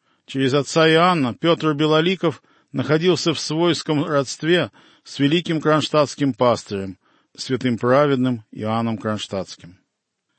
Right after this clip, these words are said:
Окружение святого батюшки,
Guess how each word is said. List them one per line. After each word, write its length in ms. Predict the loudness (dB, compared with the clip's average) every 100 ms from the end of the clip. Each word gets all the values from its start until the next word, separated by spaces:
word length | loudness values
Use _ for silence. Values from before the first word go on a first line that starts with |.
| _ _ _ _ -16
Окружение 640 | -4 0 2 2 4 2
святого 420 | 0 0 0 0
батюшки, 680 | 2 2 2 -2 -8 -10 -12